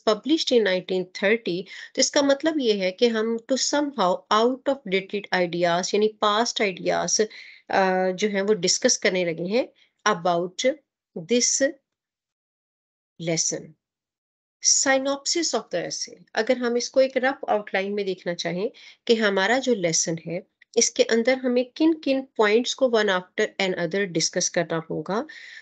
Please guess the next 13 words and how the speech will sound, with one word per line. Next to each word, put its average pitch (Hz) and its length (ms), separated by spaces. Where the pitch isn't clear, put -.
तो 247 80
उसके 262 240
लिए 262 200
एक 226 600
रफ 226 300
स्केच - 640
अपने 190 240
माइंड 170 400
में 196 160
बनाया 175 300
जा 165 160
सकता 185 340
है। - 120